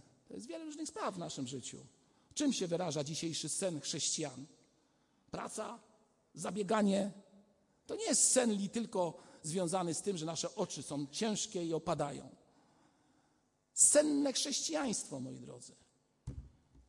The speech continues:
Coś, co jest w ostatnim czasie wśród wielu.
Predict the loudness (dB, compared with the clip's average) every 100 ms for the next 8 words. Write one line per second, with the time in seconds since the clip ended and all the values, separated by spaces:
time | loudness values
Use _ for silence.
0 | _ _ _ _ _ 4 6 6 4 4
1 | 4 6 6 4 2 -2 -10 -12 -8 -4
2 | 0 0 2 2 4 4 4 6 2 -2
3 | -6 -20 -20 -20 -4 -2 0 4 4 2